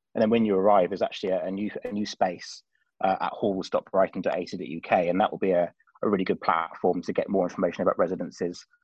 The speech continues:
learn about Amy's team, but also, uh, report maintenance, contact us, give us feedback, all that kind of good stuff.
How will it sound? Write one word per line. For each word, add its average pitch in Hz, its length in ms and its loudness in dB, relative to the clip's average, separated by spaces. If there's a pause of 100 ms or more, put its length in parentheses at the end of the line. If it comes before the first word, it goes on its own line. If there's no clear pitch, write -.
(140)
learn 104 140 4
about 92 200 2
Amy's 90 360 -6
team, 90 260 -6
but 85 80 -2
also, 90 380 -2 (180)
uh, 85 220 0 (260)
report - 320 0
maintenance, 87 380 -6
contact - 500 -4
us, 85 260 0
give 87 160 -4
us 78 140 -6
feedback, - 380 -2
all 95 80 -2
that - 140 -4
kind - 140 -4
of 85 80 -10
good - 160 -8
stuff. - 200 -4